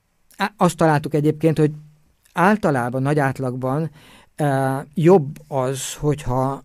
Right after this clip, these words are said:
ö, megjósolhatóság jellemzi a pártpolitikát, de konkrétan posztkommunista világban ez, ö, a demokrácia minőségét tekintve nem így van,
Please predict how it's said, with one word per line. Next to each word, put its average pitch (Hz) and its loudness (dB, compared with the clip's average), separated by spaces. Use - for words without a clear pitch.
ö, 131 -2
megjósolhatóság 131 -4
jellemzi 127 -2
a 113 -8
pártpolitikát, 202 -6
de 160 0
konkrétan 165 2
posztkommunista 170 0
világban 151 0
ez, 151 -2
ö, 151 4
a 160 -4
demokrácia 175 2
minőségét 147 2
tekintve 156 -4
nem 190 0
így 120 -6
van, 147 -6